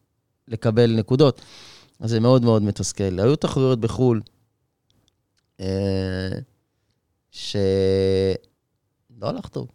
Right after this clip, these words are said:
שאתה יוצא מהמים, אה, יוצא טוב,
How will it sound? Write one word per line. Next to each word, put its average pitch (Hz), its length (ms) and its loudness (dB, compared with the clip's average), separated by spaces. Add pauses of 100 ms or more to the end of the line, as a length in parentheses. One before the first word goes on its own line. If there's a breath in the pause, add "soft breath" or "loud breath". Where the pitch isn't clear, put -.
(260)
שאתה - 200 -10
יוצא 95 320 0
מהמים, 98 520 2 (1080)
אה, 90 380 -2
יוצא 101 240 0
טוב, 90 300 -4